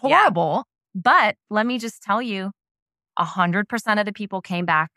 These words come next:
Speaker 2: to work with me later. A hundred percent of the people sent their well wishes and checked in, not just via email, but, like, text messages,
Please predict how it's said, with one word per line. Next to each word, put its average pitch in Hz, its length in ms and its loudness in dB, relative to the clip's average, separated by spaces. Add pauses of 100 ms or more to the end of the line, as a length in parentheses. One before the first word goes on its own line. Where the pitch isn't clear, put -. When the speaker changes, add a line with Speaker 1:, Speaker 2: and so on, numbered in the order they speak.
(160)
Speaker 2:
to 175 100 -16
work 160 200 -4
with 170 120 -10
me 180 140 -6
later. 147 560 -6
A 165 80 -4
hundred 185 460 -4
percent 190 300 -6
of 180 60 -4
the 190 60 -8
people 175 420 -8
sent 165 300 -8
their 160 140 -4
well 160 200 0
wishes 160 580 -6
and 156 180 -6
checked - 340 -6
in, 175 260 -2
not 175 220 0
just - 300 -20
via 170 200 -4
email, 139 520 -6
but, - 160 0
like, 151 280 -4 (400)
text - 340 -6
messages, 156 560 -8